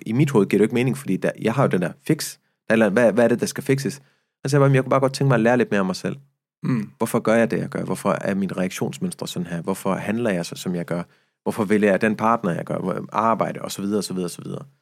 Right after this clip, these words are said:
Speaker 1: For ligesom bare at lære sig selv bedre at kende, og gå ind, som du selv siger, i det der space.
Speaker 2: Mm.
Speaker 1: Så jeg synes, det er vildt meget vigtigt.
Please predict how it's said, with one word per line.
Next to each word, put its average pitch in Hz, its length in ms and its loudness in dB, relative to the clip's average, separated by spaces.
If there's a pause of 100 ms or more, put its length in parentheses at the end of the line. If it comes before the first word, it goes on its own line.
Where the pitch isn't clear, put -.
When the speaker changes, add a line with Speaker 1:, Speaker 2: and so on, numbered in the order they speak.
(420)
Speaker 1:
For - 60 -2
ligesom 113 220 0
bare 107 160 4
at 90 60 0
lære 92 280 2
sig - 180 -6
selv 104 160 2
bedre 101 220 2
at 98 80 -2
kende, 92 320 -4
og - 120 -8
gå 104 120 4
ind, 95 180 0
som - 140 -8
du 90 80 -4
selv 85 180 -6
siger, 92 240 -6
i - 80 -8
det 90 120 -4
der 82 100 -4
space. - 500 -10 (220)
Speaker 2:
Mm. 101 260 -6 (540)
Speaker 1:
Så - 80 -4
jeg 95 60 0
synes, 101 120 -10
det 101 100 2
er 90 40 2
vildt 104 300 -2
meget 123 240 2
vigtigt. - 360 -6